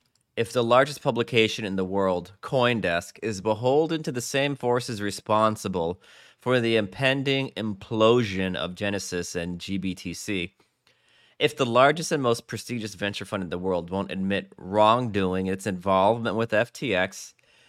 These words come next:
if the fintech and crypto desk of the Financial Times is unable or unwilling to call out the Ponzi tokenomics of F T T and F T X, how can we expect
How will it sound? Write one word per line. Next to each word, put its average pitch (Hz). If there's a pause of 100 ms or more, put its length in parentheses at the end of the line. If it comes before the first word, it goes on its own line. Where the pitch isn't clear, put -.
(220)
if 123
the 131
fintech 180
and 113
crypto 107
desk 98
of 107
the 107
Financial 107
Times 95
is 95
unable 101
or 90
unwilling 107 (460)
to -
call 120
out 110
the 104
Ponzi 113
tokenomics 110 (260)
of 98 (140)
F 104
T 113
T 101 (180)
and 110
F 113
T 104
X, - (720)
how 175
can 262
we 226
expect 165